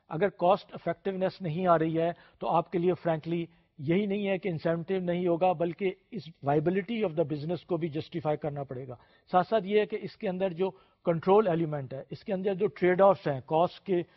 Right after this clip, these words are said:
اور کوریج کے اور اس کے، آپ نے اس کو مد نظر رکھنا ہے۔ اس کے بعد آپ نے یہ دیکھنا ہے کہ at low volumes and prices viability ہے یا نہیں۔ تو یہ overall کانٹیکسٹ ہے جس کے لیے اس چیز کو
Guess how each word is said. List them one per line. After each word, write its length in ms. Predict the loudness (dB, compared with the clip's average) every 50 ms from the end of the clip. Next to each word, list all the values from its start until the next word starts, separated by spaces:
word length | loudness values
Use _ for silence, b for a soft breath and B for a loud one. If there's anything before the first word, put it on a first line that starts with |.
| b b b b b
اور 160 | 0 0 0
کوریج 500 | 2 0 0 2 2 2 2 2 0 -2
کے 120 | 0 2 2
اور 100 | 2 2
اس 200 | 0 -4 -8 -2
کے، 180 | 2 2 2 2 2
آپ 220 | 0 -2 0 0
نے 60 | -2 -4
اس 120 | -4 -4
کو 80 | -2 -2
مد 160 | -2 -2 -2
نظر 280 | -2 -2 -2 -2 -2
رکھنا 240 | -4 -6 -8 -10 -12
ہے۔ 40 | -12 b b b b b b
اس 100 | -12 -6
کے 120 | -4 0
بعد 200 | 2 4 4 4 4 0 -2
آپ 260 | -2 -2 -2 -2 -4
نے 180 | -4 -4 -4 -6 -8 _ -6
یہ 220 | 2 4 6 6
دیکھنا 300 | 6 6 2 2 0 0
ہے 100 | 0 0
کہ 160 | -2 -6 -12 -12 _ -10
at 280 | -10 -10 -10 -10 -10 -4 0 2
low 220 | 4 4 4 4 2 -2 _ -4
volumes 360 | -2 0 0 0 0 0 0 -2
and 120 | -2 -2 0 0
prices 280 | 0 0 0 -2 -6 -8 -10 b b b b b b 0
viability 500 | 2 2 4 2 2 2 0 0 0 2
ہے 160 | 2 2 2
یا 120 | 2 0
نہیں۔ 160 | -2 -4 -8 -12 b b b b
تو 80 | -2 0
یہ 100 | 0 0
overall 500 | 0 0 2 4 4 4 4 4 4 2 0 -2
کانٹیکسٹ 520 | -2 -2 0 0 0 -2 -2 -2 -2 0
ہے 140 | 0 0 -2 b b b b b
جس 220 | -10 -10 -10 -10 -10
کے 200 | -8 -6 -4 -4
لیے 340 | -2 0 2 2 2 0 -2 -6 _ _
اس 120 | -12 -12 -12 -12 _
چیز 240 | -8 -8 -8 -8 -8
کو 320 | -6 -6 -4 -4 -4 -6